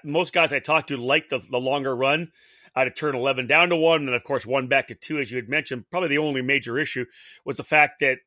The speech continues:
uh, there really isn't any more room to push the ex-, or put the, uh, the outer curbing, or outer barriers, rather, further down. So it was really, really ta-, really, really narrow there. It was a lot wider, of course. Like, the barriers were the same place they were on the outside when the apex was much,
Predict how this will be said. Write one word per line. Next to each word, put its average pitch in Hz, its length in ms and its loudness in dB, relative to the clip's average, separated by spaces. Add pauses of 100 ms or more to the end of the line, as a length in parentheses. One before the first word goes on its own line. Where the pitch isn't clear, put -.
uh, 135 120 2
there 139 120 0
really 175 240 4
isn't 147 140 2
any 156 140 2
more 139 360 0
room 170 420 2
to 120 120 -10 (260)
push 165 220 -4
the 143 180 -6
ex-, 180 380 2
or 127 180 2
put - 280 -8
the, 139 220 2
uh, 135 100 4 (320)
the - 100 -8
outer 151 380 2 (180)
curbing, 185 400 -2 (340)
or 131 240 0
outer 165 240 6
barriers, 151 460 2
rather, 135 220 2
further 151 400 -4
down. 165 300 2 (280)
So 175 140 -8
it - 20 -10
was 131 140 -10
really, 185 300 -2
really 165 180 -4
ta-, 156 160 -2 (160)
really, 165 220 -2
really 160 180 0
narrow 135 320 2
there. 104 200 -4 (200)
It - 20 -6
was 135 100 -4
a 143 40 -6
lot 170 180 4
wider, 156 320 6
of 120 100 -6
course. - 400 -8
Like, 135 120 -12
the 120 80 -10
barriers 151 340 0
were 127 80 -8
the 113 60 -14
same 151 200 0
place 139 220 -2
they 135 80 -4
were 135 140 0
on 127 80 0
the 123 80 2
outside 135 400 2 (360)
when 135 180 -4
the 131 100 -6 (420)
apex 147 420 2
was 110 120 -12
much, 151 400 -4